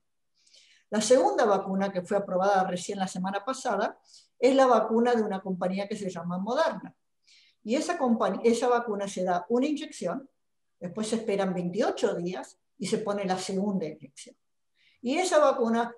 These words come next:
puede conse-, eh, puede, eh, funcionar a refrigeración normal, con una heladera normal, y yo creo que esa es la ca-, la vacuna que se va a usar, por ejemplo, en la zona agrícola de California, cuando hay que poder llevar la vacuna a,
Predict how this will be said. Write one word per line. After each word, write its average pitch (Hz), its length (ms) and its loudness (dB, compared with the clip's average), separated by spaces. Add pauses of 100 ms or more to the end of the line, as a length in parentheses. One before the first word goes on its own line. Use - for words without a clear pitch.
(120)
puede 254 300 10
conse-, 233 360 2
eh, 214 220 0
puede, 247 500 8
eh, 208 60 0
funcionar 208 680 -2
a 196 100 -4
refrigeración 196 1160 -4
normal, 202 580 2
con 185 140 -4
una 180 180 -2
heladera 185 480 0
normal, 233 500 -2 (200)
y 202 160 -4
yo 233 100 0
creo 226 180 2
que 240 200 -2
esa 247 180 2
es 233 60 4
la 208 120 2
ca-, 202 220 0
la 202 120 0
vacuna 208 440 -2
que 214 100 -10
se - 140 -8
va 190 160 2
a 190 120 -2
usar, 190 380 -6
por 185 160 -6
ejemplo, 185 720 -4 (260)
en 196 140 -2
la 185 100 2
zona 196 300 -2
agrícola 190 560 0
de 175 160 0
California, 202 880 -2 (180)
cuando 190 240 0
hay 190 140 2
que 202 80 -2
poder 190 460 0
llevar 196 340 0
la 190 100 0
vacuna 196 640 -2 (220)
a, 180 640 0